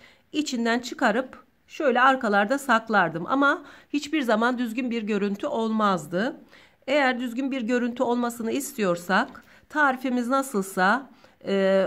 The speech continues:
o şekilde örüp altı tane eksiltmeleri yaptıktan sonra altı tane sık iğne kalana kadar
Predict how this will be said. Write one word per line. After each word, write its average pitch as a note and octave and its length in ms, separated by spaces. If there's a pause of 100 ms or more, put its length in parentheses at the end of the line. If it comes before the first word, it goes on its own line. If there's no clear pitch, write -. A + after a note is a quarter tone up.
(120)
o C#4 120
şekilde G#3 500
örüp A3+ 480
altı C4 340
tane A3 500 (340)
eksiltmeleri A3 680
yaptıktan B3 580
sonra G#3 380
altı A3 300
tane G#3 300
sık - 260
iğne G#3+ 380 (300)
kalana B3 420
kadar G#3+ 580